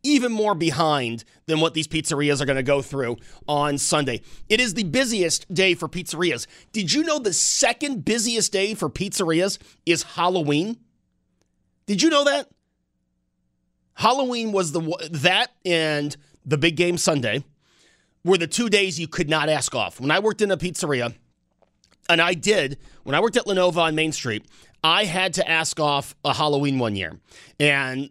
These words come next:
luckily, my bosses were very nice and very understanding.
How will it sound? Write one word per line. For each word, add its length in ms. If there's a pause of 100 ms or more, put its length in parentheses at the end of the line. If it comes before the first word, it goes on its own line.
luckily, 400
my 160
bosses 480
were 140
very 240
nice 420 (380)
and 340
very 320
understanding. 680